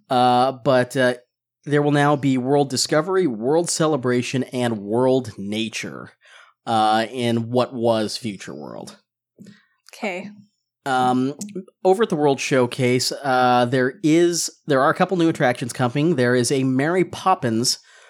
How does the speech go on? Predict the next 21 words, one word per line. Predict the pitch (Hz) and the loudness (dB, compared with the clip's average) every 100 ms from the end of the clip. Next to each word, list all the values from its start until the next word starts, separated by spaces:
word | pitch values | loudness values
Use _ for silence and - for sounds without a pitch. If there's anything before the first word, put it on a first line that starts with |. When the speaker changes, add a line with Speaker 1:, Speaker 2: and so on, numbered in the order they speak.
| _ | _
Speaker 1:
attraction | 139 123 135 120 143 | -8 -2 -2 -2 -2
that | 131 | -4
will | 127 | -4
be | |
coming | 123 135 127 | -2 -2 0
to | 117 | 0
the | 123 | 0
U | 131 | 0
K | 120 135 117 | 0 0 0
section, | - 107 92 - 107 117 - - - _ - | -2 -8 -8 -8 -6 -8 -10 -20 -20 _ -2
complete | 165 151 - 170 170 - | 0 0 0 2 2 -2
with, | 147 143 139 - 165 | 0 0 0 -4 -6
uh, | 147 135 135 135 131 | 0 4 4 4 2
the | 127 135 135 135 123 - - _ _ _ | 0 -2 0 0 -4 -10 -20 _ _ _
street | - - - 147 156 - | -6 -6 -2 0 0 0
from | - - 131 131 | -8 -2 0 2
Mary | 117 120 | 2 0
Poppins, | 117 120 110 117 113 113 110 107 | 0 0 0 0 -2 0 -2 -2
uh, | 110 110 113 110 | 0 2 2 0
with, | 113 110 123 | -2 -4 -2
uh, | 113 113 | 0 0